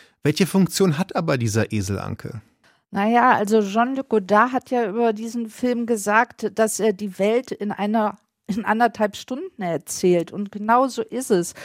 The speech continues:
Speaker 2: Und die Welt, unsere Welt spiegelt sich ja in den großen, traurigen Augen des Esels. Und du hast ja schon gesagt, Passionsgeschichte,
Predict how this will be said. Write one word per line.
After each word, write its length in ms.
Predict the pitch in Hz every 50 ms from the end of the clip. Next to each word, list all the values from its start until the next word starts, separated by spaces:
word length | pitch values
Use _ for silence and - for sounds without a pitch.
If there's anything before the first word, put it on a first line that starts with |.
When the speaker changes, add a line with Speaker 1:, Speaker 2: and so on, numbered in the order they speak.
| - - - - _
Speaker 2:
Und 180 | - 220 202
die 200 | 220 220 185 -
Welt, 320 | 196 208 240 277 320 - -
unsere 500 | - - 214 240 - 262 240 226 220 190
Welt 300 | 190 196 220 247 240 -
spiegelt 480 | - - - - 247 240 - 247 220 -
sich 200 | - 220 - -
ja 120 | 233 208
in 200 | - - 202 196
den 200 | 202 208 202 185
großen, 580 | - - 196 226 240 262 - - - 233 220 214
traurigen 600 | - - 196 185 196 214 214 214 202 196 208 190 - -
Augen 460 | 151 175 196 208 208 208 214 196 170
des 260 | 185 175 - - -
Esels. 640 | - 220 233 247 220 202 180 175 160 147 - - -
Und 80 | 180
du 60 | 180 185
hast 200 | 208 202 - -
ja 120 | 220 208
schon 220 | - - 220 208
gesagt, 420 | 208 196 - 214 208 220 220 _ -
Passionsgeschichte, 1300 | 214 208 - - - 226 226 233 240 - - - - 220 214 - - - 220 214 208 - - - 220